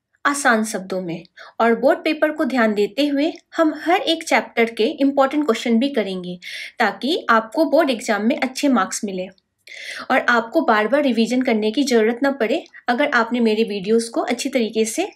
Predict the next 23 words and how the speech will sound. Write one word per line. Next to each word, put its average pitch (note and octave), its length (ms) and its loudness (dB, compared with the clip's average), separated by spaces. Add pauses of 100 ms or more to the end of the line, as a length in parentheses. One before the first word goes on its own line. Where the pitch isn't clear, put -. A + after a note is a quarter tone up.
(120)
समझ C#4 360 2
लिया F#3+ 240 0
है G3 140 -6
तो। F#3 300 -10 (500)
तो B3 60 0
चलो C4+ 280 2
स्टार्ट C#4 360 0
करते C4 340 0
हैं। C#4+ 220 -2 (260)
आज D#4 220 2
का G4+ 100 2
टॉपिक A#3 480 0
है A#3+ 80 2
हमारा A3 640 0
क्विक E4+ 200 0
रिवीजन A3+ 400 2
में A3+ 280 0
चैप्टर B3 500 0
वन G3+ 340 0 (400)
रियल D#4+ 260 6
नंबर्स। F#3+ 600 -2 (260)
तो B3 60 0
चलिए A#3+ 500 0